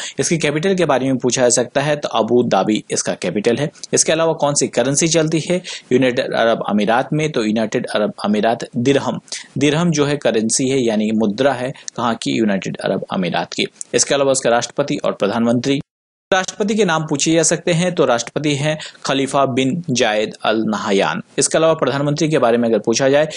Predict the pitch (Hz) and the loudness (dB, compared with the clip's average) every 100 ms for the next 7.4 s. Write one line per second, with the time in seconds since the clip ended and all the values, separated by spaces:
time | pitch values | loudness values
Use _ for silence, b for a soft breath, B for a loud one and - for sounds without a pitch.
0 | B - 147 131 143 143 127 113 135 123 | B -2 0 2 2 0 0 2 2 4
1 | 117 113 135 - - 110 107 104 - 151 | 2 2 0 0 -2 0 2 0 2 2
2 | 131 - B B 135 123 120 - 120 123 | 2 -2 B B -2 0 0 -4 -4 -2
3 | 123 147 139 135 139 127 143 127 107 101 | 0 2 0 0 0 0 2 2 2 -2
4 | 113 - 101 98 - 98 92 90 - 107 | -4 -4 -4 -4 -4 -2 0 -4 -4 -2
5 | 131 143 202 170 170 151 120 117 127 139 | 0 2 2 2 0 0 0 0 2 2
6 | 113 110 113 - 151 135 120 147 135 147 | 0 0 0 0 0 0 -2 -2 -2 -2
7 | 117 - 110 - | -2 -4 -4 -4